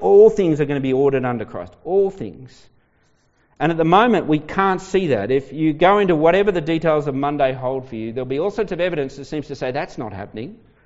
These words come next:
But God says, "Open your eyes."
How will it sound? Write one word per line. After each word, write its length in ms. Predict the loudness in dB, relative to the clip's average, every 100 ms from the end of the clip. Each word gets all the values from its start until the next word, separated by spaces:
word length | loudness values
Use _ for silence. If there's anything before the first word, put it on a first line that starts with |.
| _ _ _ _ _ _ _ _ _ _ _ _ -8
But 140 | -4
God 180 | -2 -2
says, 160 | -4
"Open 320 | -4 -6 -6 -4
your 180 | -4
eyes." 520 | -4 -6 -12 -16 -20